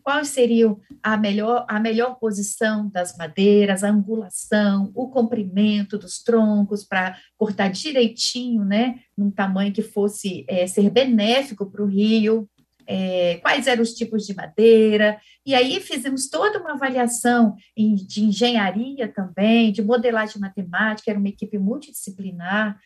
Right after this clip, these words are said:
biólogos, ecólogos, químicos, oceanógrafos, engenheiros, e aí desenhamos como deveria ser essa ins-, instalação, como nós colocamos duzentos e três, é,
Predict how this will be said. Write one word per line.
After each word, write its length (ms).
biólogos, 640
ecólogos, 720
químicos, 640
oceanógrafos, 1080
engenheiros, 720
e 80
aí 480
desenhamos 800
como 260
deveria 380
ser 160
essa 320
ins-, 340
instalação, 800
como 200
nós 260
colocamos 480
duzentos 640
e 40
três, 680
é, 640